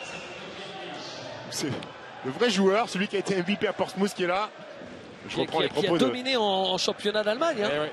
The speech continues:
Speaker 2: qui est un bon championnat.
Speaker 1: Je reprends les propos d'Olivier Bourguin, hein, qui plaisantait à dire pour l'instant, on a le cousin de, d'A J English en ce moment, du côté de, de Beaublanc.
Speaker 2: Et arrivée de Vitalis Chikoko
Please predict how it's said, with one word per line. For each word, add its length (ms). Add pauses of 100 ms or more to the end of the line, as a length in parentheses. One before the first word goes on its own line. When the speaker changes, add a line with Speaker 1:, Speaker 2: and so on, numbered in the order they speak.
(100)
Speaker 2:
qui 120
est 120
un 60
bon 200
championnat. 440 (140)
Speaker 1:
Je 120
reprends 220
les 60
propos 280
d'Olivier 340
Bourguin, 280
hein, 160
qui 80
plaisantait 400
à 40
dire 220
pour 100
l'instant, 260
on 80
a 100
le 60
cousin 240
de, 120
d'A 320
J 140
English 320
en 60
ce 60
moment, 360 (440)
du 80
côté 240
de, 340
de 40
Beaublanc. 360 (1120)
Speaker 2:
Et 60
arrivée 300
de 60
Vitalis 360
Chikoko 640